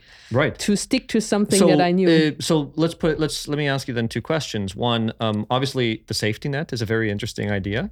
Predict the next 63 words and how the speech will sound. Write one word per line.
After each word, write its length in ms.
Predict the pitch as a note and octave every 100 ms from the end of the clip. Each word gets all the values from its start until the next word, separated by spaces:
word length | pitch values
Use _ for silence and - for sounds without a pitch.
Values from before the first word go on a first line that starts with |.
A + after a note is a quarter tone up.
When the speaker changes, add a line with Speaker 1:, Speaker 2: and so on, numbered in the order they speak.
| -
Speaker 1:
So 300 | - B2 A2+
you 120 | A2+
Speaker 2:
Yeah. 40 | A2 -
Speaker 1:
created 340 | A#2+ A2+ C#3
a 40 |
safety 360 | B2 - B2 -
net 180 | B2 B2
to 80 | A#2
make 180 | G#2
yourself 320 | A#2+ - G#2+ -
feel 140 | G#2+
secure. 600 | - F#2 - G#2 F#2 C3 - - - -
Speaker 2:
That's 260 | G#3 G3+ -
Speaker 1:
But 320 | A#2+ D3+ - -
on 160 | A#2+
the 80 | A#2+
Speaker 2:
Mm-hmm. 80 | -
Speaker 1:
other 180 | F#3 G3+
side, 400 | - A#2 G#2+ G#2+ _
how 220 | - D3+
would 200 | F#3+ F3+
you 100 | F#3
deal 340 | D#3 A#2+ D3+
with 140 | F#3 D3+
somebody 460 | - D3 C#3+ C3
today 680 | B2 B2 G#2+ - C3 F#3+ - _ _ _ _ _ -
if 140 | C3
you 160 | D#3 E3+
identified 680 | D3+ C#3 C#3 D#3+ - B2+ A2
them 160 | B2+
to 100 | B2+ A2+
be 160 | B2
like 280 | A#2+ A2+ -
you 100 | A#2
used 260 | A2 A2 -
to 40 |
be? 200 | G#2 A2+ - -
How 200 | - D#3
would 120 | G3+
you, 100 | A#3
how 120 | -
Speaker 2:
<laughs> 40 | E3+
Speaker 1:
would 120 | E3+
you 80 | E3+
deal 160 | G3+
with 140 | D3 -
that? 160 | F2+ - - _ _
Speaker 2:
Yeah, 200 | A3+ A3+
maybe 480 | G#3 A3 C4+ A#3 - -
the, 200 | G3+ F#3
the 120 | G#3+
first 220 | A#3 A#3
thing 140 | A#3 A3
with 100 | G3+
the, 340 | G3 F#3 F3
with 140 | F3 G3
the 80 | F#3
safety 340 | - A#3 A3+
is 80 | G3
actually 260 | G3 -
also 200 | G3 F#3+
something 460 | F#3+ F#3+ F#3 F3+ F3+
that 340 | F3 E3 -